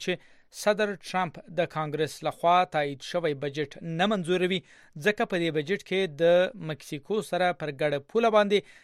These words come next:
د دیوال جوړولو ته پیسې نه دي بیلې کړې شوي. په دې توګه، که صدر ټرمپ زر تر زره بجټ منظور نه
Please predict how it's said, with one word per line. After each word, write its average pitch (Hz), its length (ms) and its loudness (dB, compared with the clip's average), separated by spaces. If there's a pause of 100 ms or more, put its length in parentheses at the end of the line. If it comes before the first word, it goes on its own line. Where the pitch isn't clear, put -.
(160)
د 208 160 4
دیوال 208 340 4
جوړولو 214 480 0
ته 147 160 -2 (160)
پیسې 151 360 -6 (360)
نه 202 160 0
دي 156 140 -6
بیلې 135 200 -6 (140)
کړې 131 180 -6 (100)
شوي. - 220 -16 (560)
په 147 120 -10
دې 147 160 -2
توګه، 185 240 2 (320)
که 180 80 0 (100)
صدر 180 220 2 (180)
ټرمپ 202 340 0 (140)
زر 190 200 2
تر 208 120 0 (120)
زره 202 200 2 (120)
بجټ 165 420 -4
منظور 151 300 -6 (160)
نه 214 60 0